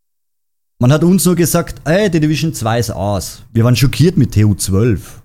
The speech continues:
Wir waren schockiert. Die haben gesagt, "Ja, das Spiel ist jetzt fertig." Wo wir gesagt haben, "Wie, das Spiel ist fertig? Das kann nicht fertig sein. Ich meine, wir haben Seasons. Äh, ihr habt jetzt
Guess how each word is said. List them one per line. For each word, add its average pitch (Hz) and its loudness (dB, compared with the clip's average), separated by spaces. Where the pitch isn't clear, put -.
Wir 98 0
waren 95 2
schockiert. 135 0
Die 104 0
haben 101 2
gesagt, 107 -2
"Ja, 131 2
das 120 -4
Spiel 131 -6
ist 120 -4
jetzt - -4
fertig." - -8
Wo 101 2
wir 101 2
gesagt 101 0
haben, 98 2
"Wie, 98 2
das 113 0
Spiel 110 -2
ist 110 -4
fertig? - -10
Das - -8
kann 107 -2
nicht 107 0
fertig 101 -4
sein. 87 -4
Ich 80 -8
meine, 95 -2
wir 95 0
haben 104 2
Seasons. 113 -2
Äh, 95 -2
ihr 104 2
habt 110 0
jetzt - -6